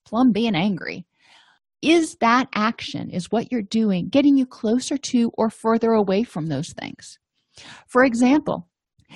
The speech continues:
if you take a job because it pays really, really well, it's not a job you really want, but it pays really, really well. Well, okay, so the money's good. But is the money what's most important in your life?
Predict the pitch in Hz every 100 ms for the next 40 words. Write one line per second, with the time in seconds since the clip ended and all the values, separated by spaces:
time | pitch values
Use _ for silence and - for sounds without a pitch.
0 | 190 - 233 269 285 294 240 202 233 247
1 | 220 185 202 220 196 247 262 _ - 233
2 | 233 190 175 - 180 240 247 185 123 190
3 | 233 95 156 220 208 185 - 247 - -
4 | 381 370 214 214 226 165 170 208 165 147
5 | 196 156 - - - - - - 202 -
6 | 208 - 233 226 185 185 196 180 170 156
7 | 143 180 - 175 _ _ - - - _
8 | 247 247 294 294 - 330 - 240 226 220
9 | 233 233 - 247 208 180 180 _ _ _
10 | _ - - 214 196 - 254 233 226 208
11 | 220 240 190 175 - - 185 - 180 170
12 | - 202 - 156 - 185 170 170 175 -
13 | 170